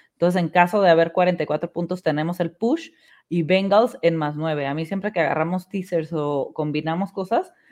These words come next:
me gusta en que no queden punto cinco, porque ahí ya eliminamos la oportunidad de que haya push. A veces cuando hay muchas predicciones, pues es difícil hacer esto, pero en este caso sí se puede. Entonces, un teaser, comprar seis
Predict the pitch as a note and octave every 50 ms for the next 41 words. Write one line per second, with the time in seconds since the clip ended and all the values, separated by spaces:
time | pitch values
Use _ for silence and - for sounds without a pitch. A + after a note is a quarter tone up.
0 | _ _ - D#3+ D#3+ D#3 D#3+ E3 D#3+ - F#3 F#3+ F#3 F3 D#3+ - F3 E3 D#3+ D#3+
1 | D#3+ F#3 F#3+ F#3 F#3 F3+ F#3 F#3+ F3+ F#3 F#3+ F#3 - G3+ G3 F#3+ A#3+ C4 B3+ -
2 | - - - D3 D3 D#3 D3+ D#3+ E3+ E3+ - - - - E3 D#3+ D#3+ D#3+ D3+ D3
3 | D3 C#3+ C#3+ D3 E3 E3 F3 E3 - - C#3+ - - C#3 C#3 C3+ C3+ C#3 C#3 C#3
4 | C#3 D#3+ - _ - C3 C3+ C#3 C#3 C#3+ D3 D3 D3 D3 C3 A#2+ - _ - D#3
5 | C#3 - - - - - _ _ _ _ _ _ _ _ _ _ - - - _
6 | _ _ - B2 C3 D3 D#3+ D#3 F#3+ F3 - - D#3 D3+ D3+ D3+ D3 D#3 D3+ -
7 | F3 E3 D#3+ - - E3 C#3+ C#3 C3 - - D#3 D3+ E3 F#3 F3+ - - - -
8 | C#3 C3+ D3 C#3 - D3 - - D3+ D3+ C#3+ C#3 - D3+ E3 E3 E3 - A#3+ E4
9 | E4 - _ _ _ _ _ _ - E3 D#3 D#3 D3+ D3+ D3+ D#3 D#3 - - F3+
10 | F3 E3+ D#3+ D#3+ F3 E3+ - E3+ D#3+ - E3 E3 - D#3 D3 C#3+ C#3 C#3 - D#3
11 | D3+ C#3+ D3+ C#3+ - F#3+ G3+ G#3+ G#3+ A#3 A#3+ A#3 B3+ C4 C#4+ C#4 - F#3+ F3 D#3+
12 | F3 F3 F3+ F3+ F3+ G3+ G3 G3+ G#3 -